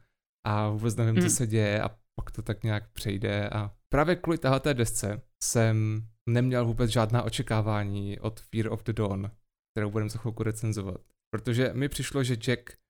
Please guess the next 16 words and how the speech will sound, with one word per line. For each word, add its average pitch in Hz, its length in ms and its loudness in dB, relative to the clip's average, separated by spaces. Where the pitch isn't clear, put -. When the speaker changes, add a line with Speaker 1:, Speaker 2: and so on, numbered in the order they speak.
Speaker 1:
nějak 127 320 -2
jako - 320 -2
ještě 123 260 0
víc 143 200 -2
ztratil 131 460 0
sebe, 117 480 2
než 117 580 -4
se - 140 -4
to 123 160 -4
dělo 117 320 0
plus 117 280 -6
minus 120 260 -4
na 120 60 -2
těch 120 160 -6
předešlých 117 440 -4
dvou, 110 280 -2